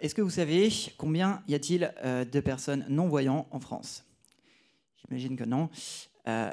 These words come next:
vous en avez deux cent sept mille. C'est quand même pas neutre non plus. Donc, euh, qu'est-ce que ça veut dire ? En quelques, en d'autres termes,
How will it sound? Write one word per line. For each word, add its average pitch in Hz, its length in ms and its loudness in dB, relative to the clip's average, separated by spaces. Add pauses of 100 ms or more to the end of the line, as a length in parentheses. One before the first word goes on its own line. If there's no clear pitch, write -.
vous 135 220 -4
en 135 60 4
avez 139 280 2 (720)
deux 165 220 2
cent 185 360 -2 (100)
sept 139 300 -4
mille. 113 280 -2 (360)
C'est - 140 -10
quand 139 120 -4
même 143 200 0
pas 143 120 0
neutre 147 420 -2 (160)
non 139 160 0
plus. - 200 -6 (360)
Donc, 156 400 0
euh, 113 960 2
qu'est-ce 185 160 2
que 185 80 0
ça 151 100 -2
veut 123 140 -2
dire ? 104 280 -12 (460)
En 139 80 -2
quelques, 135 340 -6 (520)
en 147 80 -4
d'autres 151 240 -4
termes, 107 240 -8